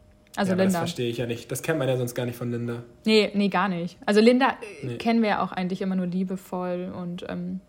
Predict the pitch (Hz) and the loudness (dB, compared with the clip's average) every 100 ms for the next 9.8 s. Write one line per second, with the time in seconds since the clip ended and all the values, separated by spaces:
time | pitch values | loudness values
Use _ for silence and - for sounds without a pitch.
0 | _ _ - - 214 208 - 208 190 196 | _ _ -20 -4 0 0 -2 -4 -4 -4
1 | - - _ _ _ _ _ _ - 123 | -8 -20 _ _ _ _ _ _ -12 -12
2 | 120 143 156 - 143 254 320 311 - 247 | -4 -2 -2 0 6 10 10 10 8 6
3 | 262 - 185 190 - - - - - - | 8 8 8 4 -2 -10 -14 -14 -14 -6
4 | 151 131 113 175 156 147 - - - 123 | -2 0 0 0 2 0 -6 -16 -18 0
5 | 175 208 208 208 202 190 185 180 185 190 | 4 6 4 2 2 4 6 4 4 4
6 | 175 190 180 175 175 175 156 147 139 139 | 4 4 6 6 4 4 2 2 2 2
7 | 143 - 139 135 151 160 143 160 180 185 | 0 -4 -2 0 0 -2 0 4 6 6
8 | 170 151 139 143 139 151 185 185 190 185 | 4 2 0 -2 -2 0 0 2 4 6
9 | 175 170 165 143 - 127 123 147 | 6 4 2 -2 -4 -6 -4 -6